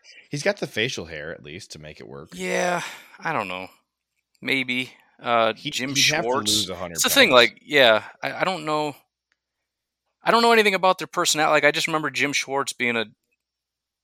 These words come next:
Speaker 2: pencil neck looking, you know, miserable person, which I guess kinda works other than the
Speaker 1: <laughs>
Speaker 2: I don't know. I, that's the thing. I don't know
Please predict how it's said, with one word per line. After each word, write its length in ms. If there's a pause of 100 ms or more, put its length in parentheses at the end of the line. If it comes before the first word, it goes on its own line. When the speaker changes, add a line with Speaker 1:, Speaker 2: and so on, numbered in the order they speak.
(220)
Speaker 2:
pencil 340
neck 220 (160)
looking, 600 (760)
you 100
know, 220 (100)
miserable 480
person, 420
which 140
I 80
guess 220
kinda 280
works 400
other 280
than 160
the 160 (1200)
Speaker 1:
<laughs> 100 (360)
Speaker 2:
I 120
don't 180
know. 200
I, 140
that's 380
the 60
thing. 180
I 40
don't 220
know 320